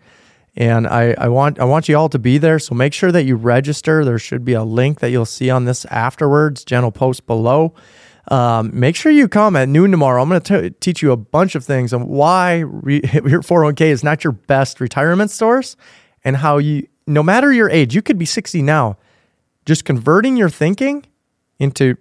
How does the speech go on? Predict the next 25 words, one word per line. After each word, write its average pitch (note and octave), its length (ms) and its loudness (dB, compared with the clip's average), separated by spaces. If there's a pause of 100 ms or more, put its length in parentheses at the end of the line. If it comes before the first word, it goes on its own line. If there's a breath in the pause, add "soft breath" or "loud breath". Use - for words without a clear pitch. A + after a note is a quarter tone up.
(120)
putting E3 240 2
in E3 100 2
some C3+ 260 -2
real A#2 260 0
estate G3+ 300 -2
deals, B3 380 -2 (440 soft breath)
so - 440 -2
many C3 200 2
more A2+ 160 0
tax - 320 -10
benefits. - 480 -14
There's - 160 -12
so C#3+ 220 0
many D#3+ 180 0
more C#3+ 140 0
benefits A#2 580 -4 (460 soft breath)
on A2+ 120 -6
how A2+ 240 -2
to A2+ 120 -2
invest G#2+ 460 -4
in G#2+ 160 -8
today's A2+ 360 -12
world. - 260 -12
So, A2+ 280 -4 (600 soft breath)
um, G#2+ 580 -2